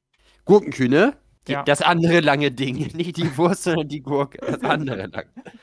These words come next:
Speaker 2: <laughs>
Speaker 1: Der hat ja das gemacht.
Speaker 2: Was? Ach so.
Speaker 1: Lies es
Speaker 2: Jetzt
Speaker 1: gerne
Speaker 2: sendest
Speaker 1: vor.
Speaker 2: du mir einen, einen Link zur kühne punkt de Webseite, kühne punkt de slash produkte slash gurken slash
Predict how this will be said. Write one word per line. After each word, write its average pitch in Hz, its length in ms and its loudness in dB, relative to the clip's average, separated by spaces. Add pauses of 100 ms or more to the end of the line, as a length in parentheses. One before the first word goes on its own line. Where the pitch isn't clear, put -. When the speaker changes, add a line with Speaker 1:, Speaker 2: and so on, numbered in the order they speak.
(300)
Speaker 2:
<laughs> 214 360 -10 (500)
Speaker 1:
Der 165 140 4
hat 226 140 0
ja 220 120 2
das 233 260 0
gemacht. - 680 -8 (840)
Speaker 2:
Was? - 400 -18 (180)
Ach 156 60 -16
so. 139 340 -12 (920)
Speaker 1:
Lies 202 180 -10
es 202 80 -10
Speaker 2:
Jetzt 156 80 -6
Speaker 1:
gerne 165 160 -2
Speaker 2:
sendest 208 260 -2
Speaker 1:
vor. - 60 -8
Speaker 2:
du 220 80 -2
mir 214 200 4
einen, 190 280 2
einen 175 220 0
Link 226 340 0
zur - 180 -4
kühne 277 280 0
punkt 220 100 2
de 180 320 0
Webseite, 165 540 -4
kühne 269 280 -4
punkt 247 280 -6
de 240 260 -2
slash 190 380 -2
produkte 220 500 -6
slash - 460 -6
gurken 208 340 -8
slash 180 480 -2